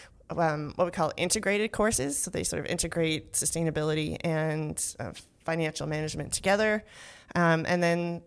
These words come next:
the remaining twenty-five percent are environment courses and a few, you do get a few electives, not many, but a couple of electives at the end.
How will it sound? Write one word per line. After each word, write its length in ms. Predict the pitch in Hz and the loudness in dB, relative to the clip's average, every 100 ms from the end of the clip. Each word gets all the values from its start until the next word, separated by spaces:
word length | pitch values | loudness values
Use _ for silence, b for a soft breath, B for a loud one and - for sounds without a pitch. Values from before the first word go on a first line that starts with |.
| - | -4
the 460 | 160 160 156 151 160 | -2 -2 -2 -2 0
remaining 360 | 170 170 170 | 2 2 2
twenty-five 440 | 165 156 156 151 156 | 0 -2 -2 -4 -2
percent 340 | - 143 - | -2 -2 -2
are 120 | 156 | -4
environment 500 | 156 151 175 180 175 | -2 2 2 4 0
courses 560 | - 180 170 175 165 170 | 0 0 2 0 0 0
and 140 | 160 | -2
a 40 | 160 | -4
few, 320 | - 190 185 | -2 0 2
you 220 | 185 202 | 2 0
do 100 | 208 | 2
get 160 | 196 185 | 2 2
a 60 | |
few 180 | - 185 | 2 4
electives, 460 | 175 160 - 127 170 | 6 6 4 -2 2
not 180 | 180 | 2
many, 300 | 160 160 170 | 2 0 0
but 260 | 185 - - - | -2 -2 -4 -4
a 140 | - | -4
couple 300 | - - - | -4 -4 -2
of 80 | 147 | -2
electives 360 | 156 143 - 156 | 0 -2 -2 -4
at 120 | - | -4
the 140 | 135 | -2
end. 360 | 156 156 156 | -2 -2 -4